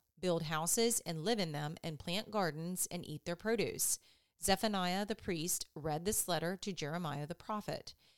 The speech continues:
Then came the word of the Lord to Jeremiah, saying,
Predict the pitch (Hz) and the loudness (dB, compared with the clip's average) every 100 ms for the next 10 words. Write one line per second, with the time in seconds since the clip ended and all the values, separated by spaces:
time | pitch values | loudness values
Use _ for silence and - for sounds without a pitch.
0 | _ - 180 208 233 226 233 240 170 160 | _ -4 2 2 4 4 4 2 2 2
1 | 175 - 196 214 160 156 185 165 151 165 | 0 0 0 2 2 -2 -2 0 0 0
2 | 147 151 160 - 185 139 | -2 -2 0 2 2 0